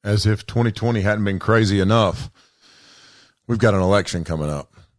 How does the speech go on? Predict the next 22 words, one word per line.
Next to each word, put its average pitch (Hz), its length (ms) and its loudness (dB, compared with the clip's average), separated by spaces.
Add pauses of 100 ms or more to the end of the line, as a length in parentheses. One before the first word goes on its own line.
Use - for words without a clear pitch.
(200)
and 78 320 -6
things 101 400 -2
are 82 560 -6 (720)
absolutely 110 1300 0 (200)
as 90 200 -6
volatile 90 720 0
as 82 180 -10
they've 82 300 -10 (100)
ever 113 240 0
been 92 400 -4
in 80 220 -8
any 123 220 0
of 113 100 0
our 107 160 2
lives. 90 600 -2 (560)
And 90 440 -6
this 92 400 -4
is 98 400 -2
the 95 220 -4
craziest 104 920 -2
election 90 520 -10
season 78 500 -14